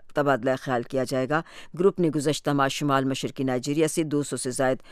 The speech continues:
اسکول طالبات کو اغوا کر لیا تھا۔ فرانس کے صدر فرانسوا ہولانڈ کی میزبانی کے ساتھ ہونے والا سیکیورٹی اجلاس میں نائجیریا کے ہمسایہ ملکوں بنین، کیمرون، نائجر اور چاڈ کے صدور صاحبان بھی شامل ہیں، جبکہ امریکہ، یورپی یونین اور برطانیہ سے بھی نمائندوں کی شرکت متوقع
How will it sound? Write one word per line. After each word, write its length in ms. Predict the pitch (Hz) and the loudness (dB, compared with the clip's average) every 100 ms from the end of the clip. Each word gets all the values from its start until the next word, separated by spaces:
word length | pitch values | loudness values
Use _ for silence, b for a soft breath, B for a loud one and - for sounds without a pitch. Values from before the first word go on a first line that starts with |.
| B B | B B
اسکول 320 | - 185 160 | 0 4 6
طالبات 540 | 151 139 127 131 143 | 4 4 4 4 4
کو 160 | 143 135 - | 2 0 2
اغوا 340 | 147 139 123 | 0 2 2
کر 160 | - 135 | 2 -2
لیا 220 | 127 120 | 0 0
تھا۔ 240 | - 85 - B B - | 0 -4 -4 B B 2
فرانس 240 | 185 196 | 4 4
کے 80 | 196 | -2
صدر 200 | 175 170 | 2 2
فرانسوا 480 | - 139 - 147 135 | 2 0 0 0 2
ہولانڈ 320 | 135 135 135 | 4 2 0
کی 100 | 143 | -2
میزبانی 440 | 135 131 135 151 | -2 0 0 0
کے 100 | 165 | -2
ساتھ 300 | 170 160 - | 0 -2 0
ہونے 160 | 143 143 | -2 2
والا 220 | 131 131 | 2 0
سیکیورٹی 480 | - 127 135 127 135 | -2 -2 -2 0 -2
اجلاس 380 | 120 135 151 165 | 0 2 2 2
میں 100 | 156 | 0
نائجیریا 400 | 139 127 143 143 | 0 0 0 0
کے 140 | 143 | 0
ہمسایہ 340 | 131 - 127 | -4 0 0
ملکوں 340 | 127 127 123 135 | 2 0 -2 -4
بنین، 360 | 131 139 160 | -2 -2 -2
کیمرون، 420 | 156 143 131 127 131 | -2 -2 -2 -2 -2
نائجر 340 | 127 127 160 - B B | -2 -2 -4 -6 B B
اور 120 | - | -2
چاڈ 340 | 160 180 170 - | 2 4 4 4
کے 100 | 147 | -2
صدور 300 | 151 139 139 | -2 -2 -2
صاحبان 480 | - 131 120 127 131 | 0 0 2 0 0
بھی 80 | |
شامل 340 | 123 135 147 156 | 0 2 2 2
ہیں، 120 | 165 B B - | 0 B B 4
جبکہ 300 | 180 - 175 | 4 6 4
امریکہ، 300 | 165 175 185 156 | 6 4 4 4
یورپی 300 | 147 143 147 135 | 2 2 -2 0
یونین 260 | 147 139 | 0 2
اور 80 | 139 | 2
برطانیہ 480 | 131 - 139 139 135 | 0 0 0 0 -2
سے 160 | - | -2
بھی 100 | 123 | -2
نمائندوں 420 | 131 127 127 135 135 | -2 -2 -2 -4 -6
کی 100 | 143 | -4
شرکت 480 | 139 - 156 - | -6 -4 -6 -6
متوقع 480 | 180 160 139 123 - | -4 -2 0 0 -2